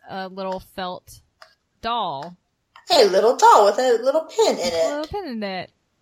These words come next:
Speaker 2: Hmm.
Speaker 1: And, uh, that's Julia looking out for her. She called a friend at the folk museum.
Speaker 2: Yep.
Speaker 1: Or something like that. And she said that the, her friend said the best way to ward off a curse is to put your own curse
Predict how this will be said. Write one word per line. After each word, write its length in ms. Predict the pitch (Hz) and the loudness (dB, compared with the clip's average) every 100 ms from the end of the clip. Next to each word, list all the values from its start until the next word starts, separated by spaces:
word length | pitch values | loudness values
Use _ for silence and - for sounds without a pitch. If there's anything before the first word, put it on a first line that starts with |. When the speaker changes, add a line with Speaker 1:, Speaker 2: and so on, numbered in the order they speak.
| _ _ - | _ _ 2
Speaker 2:
Hmm. 420 | 453 247 190 208 | 2 2 -2 -6
Speaker 1:
And, 240 | 254 254 | -8 -10
uh, 600 | 254 262 262 262 262 262 262 - _ _ - | -8 -6 -6 -6 -8 -8 -12 -18 _ _ -14
that's 180 | 185 - | -14 -10
Julia 560 | 311 320 202 180 202 202 _ _ _ _ - | -10 -8 -8 -8 -12 -16 _ _ _ _ -18
looking 320 | 240 254 247 | -16 -14 -12
out 180 | 254 240 | -12 -10
for 120 | 202 | -12
her. 260 | 185 175 190 | -10 -12 -12
She 200 | - 226 | -14 -8
called 260 | 240 233 | -6 -6
a 40 | 226 | -8
friend 460 | 240 226 202 208 | -8 -8 -8 -12
at 220 | 220 202 | -14 -16
the 80 | 196 | -16
folk 280 | - 233 226 | -10 -10 -10
museum. 640 | 202 190 180 175 175 185 190 _ _ _ - | -12 -12 -12 -12 -12 -14 -16 _ _ _ 2
Speaker 2:
Yep. 300 | 185 208 202 | 4 4 -2
Speaker 1:
Or 40 | |
something 280 | - 208 185 | -12 -10 -10
like 180 | 175 170 | -12 -12
that. 280 | 165 151 - | -12 -12 -16
And 460 | 185 185 185 180 - - | -14 -12 -12 -14 -18 -14
she 160 | 226 | -14
said 380 | 202 214 185 165 | -12 -14 -14 -12
that 300 | 196 196 196 | -10 -10 -12
the, 80 | 208 | -10
her 120 | 208 208 | -10 -6
friend 280 | 226 220 | -6 -6
said 140 | 214 196 | -8 -12
the 60 | 185 | -8
best 280 | 196 190 202 | -10 -10 -12
way 340 | 190 180 185 | -10 -10 -12
to 120 | - 185 | -14 -14
ward 160 | 185 | -10
off 160 | 175 175 | -10 -10
a 60 | 175 | -14
curse 400 | - 233 214 202 | -12 -10 -10 -12
is 80 | 185 | -14
to 120 | 208 | -14
put 220 | - 214 | -10 -10
your 220 | 190 180 | -8 -10
own 180 | 196 196 | -10 -12
curse 480 | 190 214 180 143 - | -12 -8 -8 -10 -20